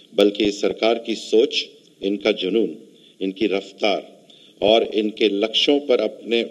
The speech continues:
लक्ष्यों के प्रति इनका समर्पण की तुलना किसी भी और प्रदेश से करना नामुमकिन है।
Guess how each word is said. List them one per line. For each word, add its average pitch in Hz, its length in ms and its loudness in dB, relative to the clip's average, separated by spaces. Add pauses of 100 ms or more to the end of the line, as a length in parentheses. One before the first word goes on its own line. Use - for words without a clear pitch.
लक्ष्यों 110 340 -2
के 120 140 2
प्रति 110 380 0
इनका 104 300 -2
समर्पण 104 480 -2 (440)
की 101 120 -2
तुलना 98 420 -2
किसी 107 360 -8
भी 104 200 -6
और 92 220 -2
प्रदेश 87 440 -4
से 92 80 -4
करना 85 320 -6
नामुमकिन 78 560 -6
है। 67 80 -16